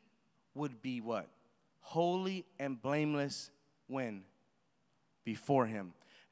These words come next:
Newsflash, we're not holy and blameless. There's a purpose behind his choosing, and the purpose is that he wants you to be holy and blameless, but he knows you can't. He knows you can't be.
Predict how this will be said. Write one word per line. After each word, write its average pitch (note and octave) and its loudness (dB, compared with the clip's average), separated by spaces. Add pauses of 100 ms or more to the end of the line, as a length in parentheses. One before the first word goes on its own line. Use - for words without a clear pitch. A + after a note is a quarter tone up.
(320)
Newsflash, C#3 0
we're C#3+ 0
not C#3+ 6
holy C#3+ 6
and C3 0
blameless. G#2 -4 (3000)
There's D#3+ 0
a E3 -4
purpose G#3+ 2
behind D#3 6
his C3 0
choosing, A#2+ -2
and B2 -2
the A#2+ -4
purpose F#3 4
is C#3 -2 (320)
that D3+ 4
he C#3+ 2
wants F3+ 2 (160)
you E3+ 0
to D#3 -2
be C#3+ 0
holy B2 4
and B2 -4
blameless, B2 -2
but D3 -2
he C#3 2
knows C#3 2
you A#2 -8
can't. G2 -6 (1120)
He D3 -4
knows D#3 6
you D#3 -2
can't D#3 2
be. G#2+ -6